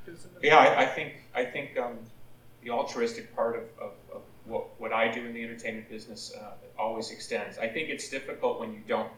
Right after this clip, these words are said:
Speaker 2: have your feet under you, though, to start doing that,
Speaker 1: Yeah.
Speaker 2: because what ends up happening is,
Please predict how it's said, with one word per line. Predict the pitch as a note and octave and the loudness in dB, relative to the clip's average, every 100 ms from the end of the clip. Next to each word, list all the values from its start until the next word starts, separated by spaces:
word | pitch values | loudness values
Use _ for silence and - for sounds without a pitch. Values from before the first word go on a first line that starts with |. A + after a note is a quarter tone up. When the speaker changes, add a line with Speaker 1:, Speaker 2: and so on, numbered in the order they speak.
| - | -4
Speaker 2:
have | A#2 A2 | -4 -4
your | G2+ | -8
feet | - A2 | -10 -6
under | A2+ B2 | -4 -4
you, | B2+ B2+ | -6 -2
though, | B2+ B2 | -2 -2
to | - | -6
start | - A#2 - | -6 -4 -4
doing | G#2+ A2 | -8 -8
that, | A#2 A2+ | -8 -8
Speaker 1:
Yeah. | A2 | -10
Speaker 2:
because | - A#2+ | -10 -6
what | A2 A2+ | 0 0
ends | A2 A2 | 0 -4
up | |
happening | - A2 G#2+ G#2 G#2+ | -2 0 0 -4 -10
is, | G#2 - | -12 -14